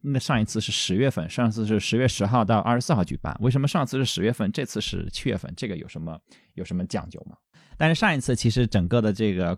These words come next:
国际上的政治环境实际上是比较大了，我，我们尽量不聊敏感的东西，但是上一次实际上是处在一个美苏争霸的这么一个状态里。略过这一段，我们直接盘点一下，说上次，呃，六四年奥运会有哪些就是比较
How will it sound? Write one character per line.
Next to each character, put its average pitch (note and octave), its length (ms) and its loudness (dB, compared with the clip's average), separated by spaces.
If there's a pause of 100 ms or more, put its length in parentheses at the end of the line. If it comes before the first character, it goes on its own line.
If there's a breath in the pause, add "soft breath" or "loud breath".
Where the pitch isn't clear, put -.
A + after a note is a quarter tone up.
国 F#2 160 4
际 C#3 140 2
上 A#2 160 4
的 G2 80 4
政 F3+ 160 2
治 A2+ 60 2
环 F2 200 0
境 F2 140 0
实 - 140 -6
际 F2+ 60 -2
上 F2 120 2
是 F2+ 240 -2 (100)
比 - 80 -6
较 D#2+ 220 0
大 E2 220 2
了， D#2+ 120 0
我， E2 140 2
我 F2+ 120 2
们 G#2 100 2
尽 G#2 100 4
量 A#2 160 2
不 A#2+ 60 4
聊 G#2 120 4
敏 F#2+ 160 2
感 F#2+ 140 4
的 D#2+ 60 -2
东 E2+ 120 -2
西， E2+ 160 -2
但 G#2+ 140 2
是 G#2+ 60 4
上 A#2 200 2
一 G#2 40 2
次 G2+ 240 0
实 G2 160 0
际 F#2 80 0
上 G2 200 2 (260 loud breath)
是 - 140 2
处 G2 220 2
在 A2+ 140 2
一 A2 80 4
个 A2 80 4
美 F#2+ 120 4
苏 A2 140 2
争 C3 140 2
霸 F3 180 4
的 F2+ 60 0
这 F2 60 0
么 D#2+ 100 -2
一 - 20 -2
个 D#2+ 60 -2
状 E2+ 180 2
态 - 140 -2
里。 - 80 -6 (220)
略 E3+ 200 4
过 B2 160 2
这 A#2 120 2
一 G#2+ 60 4
段， G2+ 160 4
我 F#2+ 60 4
们 F#2+ 80 4
直 G#2+ 140 2
接 E3 240 4
盘 A2+ 200 2
点 C3+ 160 2
一 F2 40 0
下， F#2+ 100 4
说 C3 160 4
上 D3 260 2
次， - 240 2 (140)
呃， F#2 160 4
六 D3+ 160 4
四 F#3 140 0
年 A2 100 4
奥 G#2 140 4
运 G2+ 100 4
会 G#2 160 4
有 G2+ 80 4
哪 C3 220 0
些 B2+ 420 2 (420 loud breath)
就 D#3+ 140 4
是 D#3+ 80 2
比 G#2+ 160 2
较 F#2 420 4